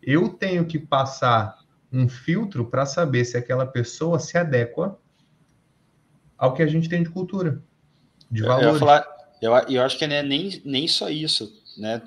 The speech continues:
Speaker 2: Tu tem que saber, obviamente, quem tá lá dentro, mas, ah, tu não vai conseguir terceirizar a cultura da empresa. É muito difícil tu mandar o teu R H ensinar, ensinar, contratar uma pessoa e aí, a partir dele, passar a cultura da empresa.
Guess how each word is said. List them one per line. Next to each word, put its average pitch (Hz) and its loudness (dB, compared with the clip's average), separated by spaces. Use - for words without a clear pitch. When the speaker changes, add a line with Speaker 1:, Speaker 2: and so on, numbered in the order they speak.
Speaker 2:
Tu 120 -16
tem 135 -6
que 117 -8
saber, 113 -4
obviamente, 120 -4
quem 131 -6
tá 123 -6
lá 113 -2
dentro, 127 -10
mas, 120 -2
ah, 135 -2
tu 151 -10
não 156 -4
vai 143 2
conseguir 147 -6
terceirizar 135 -4
a 131 -2
cultura 123 -8
da 107 -8
empresa. 110 -8
É - -8
muito 139 -8
difícil 160 -8
tu 123 -8
mandar 127 2
o 139 -2
teu 139 -2
R 131 0
H 127 2
ensinar, 151 -4
ensinar, 117 -6
contratar 135 2
uma 185 -4
pessoa 160 -2
e 170 -2
aí, 147 -2
a 165 0
partir 160 -4
dele, 151 -2
passar 165 -2
a - -4
cultura 143 -10
da 120 -6
empresa. 104 -10